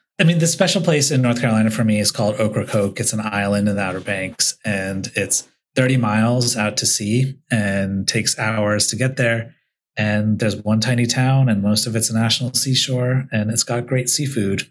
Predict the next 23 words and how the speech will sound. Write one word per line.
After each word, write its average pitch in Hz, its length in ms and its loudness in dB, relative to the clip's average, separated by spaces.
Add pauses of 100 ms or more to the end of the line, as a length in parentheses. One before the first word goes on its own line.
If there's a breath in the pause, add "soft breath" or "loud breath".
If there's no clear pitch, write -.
It's - 140 -2
the, - 260 -6
it's 131 200 0
the 117 340 -2 (320 loud breath)
closest 147 360 0
place 120 220 0
that 123 60 -4
the 113 100 -4
Gulf 101 280 0
Stream 123 280 0
touches, 123 600 -2 (180)
uh, 101 300 -2
the 104 100 -6
United 104 240 0
States. - 400 -2
And 110 100 -8
so 107 220 -2
we 101 80 -2
get 107 220 -4
amazing, 139 500 0
amazing 139 400 2
seafood, 127 480 0
and 101 220 -2